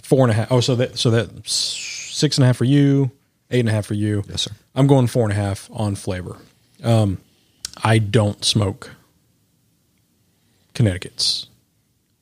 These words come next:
Speaker 1: If I was to smoke one, I mean, I, I usually don't smoke Connecticut's. I've just now starting smoking Connecticut's. This is definitely one where I would, I would keep this stocked in my humidor.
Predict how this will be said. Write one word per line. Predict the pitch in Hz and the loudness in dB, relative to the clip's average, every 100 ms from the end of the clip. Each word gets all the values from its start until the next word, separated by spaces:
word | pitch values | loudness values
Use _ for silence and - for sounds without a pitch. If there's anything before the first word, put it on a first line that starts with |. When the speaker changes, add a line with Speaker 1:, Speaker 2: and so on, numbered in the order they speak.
| _ - | _ -4
Speaker 1:
If | 135 127 | -2 2
I | |
was | 117 113 107 | 2 2 0
to | 113 | -2
smoke | - 117 117 | -2 -2 0
one, | 127 127 | -2 0
I | 139 | 0
mean, | 170 | -2
I, | - - - - 117 | -8 -18 -18 -8 2
I | |
usually | 135 151 127 | 6 6 4
don't | 104 95 | 0 -4
smoke | - 101 - 98 - - | -6 -8 -8 -12 -12 -8
Connecticut's. | 110 92 - | -6 -6 -6
I've | 110 107 | -6 -2
just | 110 120 | 2 2
now | 123 110 | 2 2
starting | - 113 101 101 - - | 2 0 0 -6 -10 -8
smoking | - 117 - 95 | 0 0 0 -6
Connecticut's. | 101 92 95 _ - - - - - - | -8 -10 -14 _ -20 -20 -20 -20 -20 -2
This | 117 123 | 0 2
is | 110 | 2
definitely | 117 120 117 | 2 2 2
one | 113 117 120 117 | 2 2 2 2
where | 107 | 0
I | 113 | 2
would, | 117 107 107 - _ _ _ - | 2 2 -4 -12 _ _ _ 0
I | 135 | 4
would | 143 123 | 4 2
keep | - 131 120 | 2 2 2
this | 110 | 0
stocked | - - 92 - | 2 0 -2 -6
in | 101 | -8
my | |
humidor. | 95 92 92 - | -8 -10 -12 -14